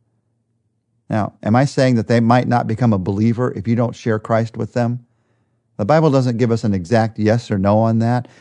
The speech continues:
and I believe, obviously, that the Holy Spirit's gonna lead to God those who, whom God has chosen, who's bringing to himself. But the truth is, he, we are the ones he uses.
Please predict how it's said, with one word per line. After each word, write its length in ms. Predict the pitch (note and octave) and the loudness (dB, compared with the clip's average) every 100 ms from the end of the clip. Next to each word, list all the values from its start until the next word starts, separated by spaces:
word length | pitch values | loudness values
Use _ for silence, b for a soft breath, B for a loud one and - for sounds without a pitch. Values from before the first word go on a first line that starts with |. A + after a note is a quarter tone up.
| b | b
and 100 | G2+ | 0
I 100 | A2 | 2
believe, 300 | A2 A#2 G#2+ | 2 2 4
obviously, 380 | A2 A#2 A#2+ G#2+ | 4 4 0 -2
that 100 | G2 | -2
the 60 | |
Holy 220 | F#2+ A#2 G#2+ | -2 -2 -2
Spirit's 340 | - A#2 A2 | -2 -4 -2
gonna 180 | G#2 F#2+ | -6 0
lead 240 | A#2+ B2 | 4 4
to 60 | G#2+ | 2
God 360 | F#2+ G#2+ A2 G2+ | 4 4 4 4
those 260 | A2 A2 | 2 0
who, 180 | - G#2+ | -2 -2
whom 300 | F2+ A2+ A2 | -2 -2 0
God 240 | A2 G#2 | 2 2
has 120 | G#2 F2 | 2 0
chosen, 360 | A#2+ A2 G#2+ | 2 2 2
who's 120 | G2+ | -2
bringing 340 | F2 A2+ A2+ G#2+ | 0 2 2 0
to 120 | A2+ | -2
himself. 560 | A2 G2 A2+ A2+ G#2 _ _ _ _ _ _ _ | -6 -4 -4 -4 -6 _ _ _ _ _ _ _
But 120 | G2 | -10
the 80 | - | -8
truth 260 | - F3 E3+ | 0 2 4
is, 200 | F3+ A2 | 2 0
he, 140 | - - | -6 -2
we 160 | E3+ | 0
are 100 | A3+ | 2
the 80 | E3 | 2
ones 300 | C#3 C#3+ B2+ | 2 0 -2
he 160 | A#2 C3 | -4 -2
uses. 560 | C3+ G3 - G#2 - | -2 -4 -8 -16 -20